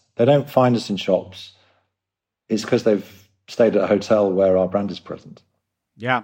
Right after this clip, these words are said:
Speaker 2: I've, I've talked with many founders who have, they hope to do that, but they're trying to find the right hotel partner, which is another can of worms of figuring out, you know, what, you know, how to forge those partnerships and make sure that the two brands align, but also just,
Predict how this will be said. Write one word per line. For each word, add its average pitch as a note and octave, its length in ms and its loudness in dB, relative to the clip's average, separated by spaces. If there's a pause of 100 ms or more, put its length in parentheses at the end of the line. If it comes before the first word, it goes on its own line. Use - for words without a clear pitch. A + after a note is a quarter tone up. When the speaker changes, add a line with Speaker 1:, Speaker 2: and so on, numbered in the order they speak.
Speaker 2:
I've, C#3+ 240 -2
I've D#3 240 -2
talked F3 260 0
with D3+ 120 -6
many D3+ 220 0
founders C#3 480 -4
who B2+ 120 -4
have, A#2 100 -6 (280)
they C#3 200 0
hope E3+ 360 -2
to - 120 -6
do B2 80 0
that, A2+ 220 -2
but A#2+ 100 -6
they're A#2+ 100 -4
trying B2 180 -4
to A#2+ 60 -4
find A#2 240 -4
the A2+ 60 -6
right A#2 160 -4
hotel A#2 300 -8
partner, G2 320 -10
which F#2+ 180 -16
is G2+ 160 -16 (280)
another A#2+ 260 -6
can A2 220 -8
of F#2 100 -12
worms G2 260 -14
of G2 60 -20
figuring G#2+ 360 -14
out, G2+ 260 -12
you A2+ 60 -16
know, F#2+ 340 -16 (320)
what, A#2+ 220 -8
you B2 60 -10
know, A2+ 240 -10
how C3+ 160 -6
to B2+ 100 -2
forge D3 260 0
those B2+ 180 0
partnerships A#2+ 520 -4
and A2+ 100 -8
make A2+ 140 -8
sure A#2+ 160 -6
that A2 220 -8 (200)
the B2 80 -4
two C3 140 -4
brands A2+ 260 -6
align, A2 300 -8
but A2 100 -10
also A#2+ 260 -6
just, A2 280 -12